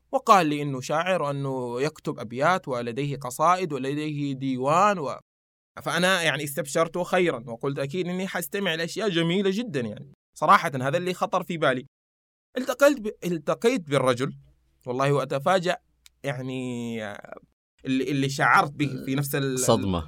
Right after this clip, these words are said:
Speaker 1: الص-، انص-، انصدمت جدًا. للأسف الشديد الرجل تعب فعلًا على ما فعل، جزاه الله خير يعني هو اجتهد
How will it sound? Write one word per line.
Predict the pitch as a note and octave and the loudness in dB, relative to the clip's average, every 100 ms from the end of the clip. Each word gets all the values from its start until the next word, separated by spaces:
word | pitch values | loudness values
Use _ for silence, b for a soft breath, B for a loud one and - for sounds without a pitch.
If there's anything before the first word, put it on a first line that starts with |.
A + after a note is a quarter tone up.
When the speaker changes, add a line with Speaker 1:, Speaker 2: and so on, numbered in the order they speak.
| - | -10
Speaker 1:
الص-، | - - | -14 -10
انص-، | E3 D#3+ E3 D3+ | -8 -8 -6 -6
انصدمت | D3 E3 G#3+ C3 | -6 -2 -2 -2
جدًا. | F3 F3 D#3 - _ _ - | -6 -6 -8 -10 _ _ -8
للأسف | D#3+ C4 C4 | -2 0 0
الشديد | A#3 F3+ D#3 D#3 | -2 -2 -2 -2
الرجل | D#3 G3+ B3 A#3+ G#3 | 0 0 0 -4 -6
تعب | A#3 F3+ D3 | -4 -4 -2
فعلًا | C#3 F3+ D#3+ C#3 | -2 0 0 -2
على | C#3 C#3 C3+ C3 B2 A#2+ A#2+ A2+ G#2+ | 0 2 4 4 4 2 0 0 -4
ما | G2+ A2+ E3 D#3 | -8 -10 2 2
فعل، | D3 D#3 A#2+ C3 | 4 0 0 -2
جزاه | G#3 | 0
الله | A#3 G#3+ | 2 2
خير | G3+ G#3+ | 2 0
يعني | C#3 B2 | 0 0
هو | D3+ F3+ F3+ | -2 2 2
اجتهد | F3 D3 A3 G3 F3 C#3 | 2 0 -2 0 -4 -6